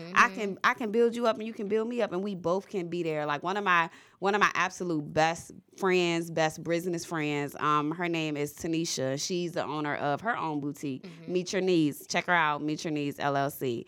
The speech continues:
Speaker 2: Mm-hmm.
Speaker 1: Um, she always says, every time we talk, "I love you, sis. Meet you at the top."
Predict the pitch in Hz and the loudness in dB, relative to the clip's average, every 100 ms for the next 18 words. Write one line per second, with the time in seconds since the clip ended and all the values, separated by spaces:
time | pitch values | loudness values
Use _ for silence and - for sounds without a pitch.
0 | - 202 185 180 180 170 160 147 165 - | -10 -10 -6 2 4 4 0 -2 -6 -6
1 | 247 202 202 196 190 196 196 180 156 160 | 0 2 2 2 -2 -2 0 2 0 -2
2 | - 190 208 220 202 190 196 208 175 - | -2 0 0 -2 -2 -2 -2 -2 -2 -2
3 | _ _ - 208 202 214 202 196 - 175 | _ _ -2 0 2 0 0 -6 -4 -4
4 | 190 180 196 - 190 175 175 220 180 - | -4 -6 -8 -4 -4 -4 -6 -4 -4 -6